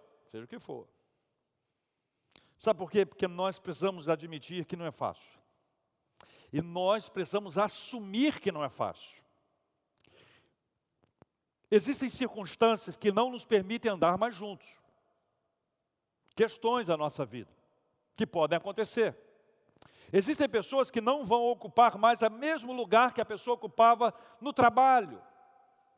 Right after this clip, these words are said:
na igreja, numa atividade, numa sociedade. Existem pessoas que são incompatíveis agora por conta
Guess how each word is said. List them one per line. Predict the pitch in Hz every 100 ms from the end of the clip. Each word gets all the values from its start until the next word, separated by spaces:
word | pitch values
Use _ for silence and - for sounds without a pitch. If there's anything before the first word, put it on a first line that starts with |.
| _ _ _ _ _ _ _ _
na | 247 262
igreja, | 233 254 262 185 127 -
numa | 196 277 262
atividade, | - 247 220 240 254 208 - - - - _ -
numa | 254 277 226
sociedade. | - - 269 - 226 220 240 220 143 - - _ _ _ _ _
Existem | - 277 302 294
pessoas | 240 - 285 -
que | 262
são | - 277
incompatíveis | 262 233 269 269 208 - 294 254 220
agora | 214 202 240 254
por | 247 220
conta | - 262 254 262